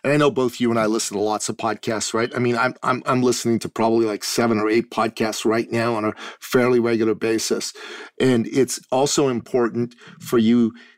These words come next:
to either think about starting your own podcast, or if that's too overwhelming for you, be strategic, start guesting on shows. And I'll, I'll tell you something else. I was a guest on a show last November,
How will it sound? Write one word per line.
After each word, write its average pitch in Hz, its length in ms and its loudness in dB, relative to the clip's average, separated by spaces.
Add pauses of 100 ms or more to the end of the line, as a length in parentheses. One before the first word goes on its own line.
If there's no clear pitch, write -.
to 117 100 0
either 104 320 2
think 117 200 -4
about 107 140 -2
starting 127 320 0
your 135 100 2
own 123 120 -2
podcast, 110 680 -2
or - 40 -6
if - 100 -12
that's 113 260 -2
too 151 200 4
overwhelming 127 480 2
for - 180 -4
you, 117 320 4 (380)
be 123 100 4
strategic, 117 720 0 (240)
start - 380 0
guesting 113 420 -2
on 110 140 0
shows. 107 500 0
And 123 100 0
I'll, 113 140 -2 (240)
I'll - 100 -4
tell 147 180 2
you 139 60 2
something 120 360 0
else. 90 240 0 (1500)
I 123 160 4
was 147 160 2
a 151 60 0
guest 104 500 -2
on 110 160 -2
a 101 60 -4
show 95 640 0
last 98 340 -2
November, 95 460 -2